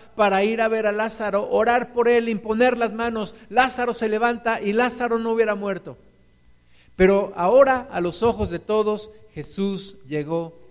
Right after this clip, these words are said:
tarde. Y muchas veces es nuestro pensamiento, "Dios, ¿dónde estabas cuando yo estaba pasando todo esto? Dios, ¿por qué llegaste tarde? ¿Por qué no me ayudaste? ¿Por qué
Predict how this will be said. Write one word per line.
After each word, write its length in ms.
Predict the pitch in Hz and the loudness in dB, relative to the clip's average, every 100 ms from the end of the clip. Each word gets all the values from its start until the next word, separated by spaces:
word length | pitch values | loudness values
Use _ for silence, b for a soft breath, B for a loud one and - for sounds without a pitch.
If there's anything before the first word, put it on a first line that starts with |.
| - _ - | -20 _ -8
tarde. 460 | 180 170 143 127 b b b 151 | -4 -4 -8 -16 b b b -8
Y 80 | |
muchas 460 | 165 196 220 233 220 | 0 0 0 -4 -2
veces 500 | 208 190 190 196 196 | -2 -2 -4 -6 -4
es 120 | 180 | -4
nuestro 320 | 180 175 185 170 | -4 -8 -12 -10
pensamiento, 800 | 165 160 160 147 135 135 135 127 _ _ - _ _ _ _ _ - 135 | -10 -10 -10 -10 -10 -12 -16 -18 _ _ -20 _ _ _ _ _ -18 -2
"Dios, 340 | 165 170 139 | 0 0 -2
¿dónde 260 | 170 180 - | -6 -4 -6
estabas 580 | - 180 131 131 - b b - | -6 -10 -10 -12 -16 b b -6
cuando 240 | 151 147 | -4 -4
yo 140 | 147 156 | -4 -6
estaba 340 | - 156 151 | -4 -4 -4
pasando 460 | 147 139 147 143 131 | -6 -8 -8 -10 -12
todo 320 | 135 123 117 | -12 -12 -12
esto? 260 | 110 - - b b b | -16 -20 -20 b b b
Dios, 440 | 135 175 208 208 - - | 0 2 2 0 -8 -10
¿por 200 | 156 151 | -8 -2
qué 160 | 208 196 | 0 0
llegaste 440 | 196 190 185 185 | 0 -2 -4 -8
tarde? 440 | 180 185 165 131 127 | -8 -6 -6 -10 -10
¿Por 200 | 156 - | -12 -4
qué 140 | 202 | -4
no 160 | 202 202 | -2 -6
me 120 | 185 | -6
ayudaste? 680 | 165 147 156 156 - 113 b b b b - | -6 -6 -6 -8 -16 -20 b b b b -4
¿Por 220 | 170 165 | -4 -4
qué 880 | - 233 240 240 240 - - - | 2 6 6 6 2 -4 -18 -20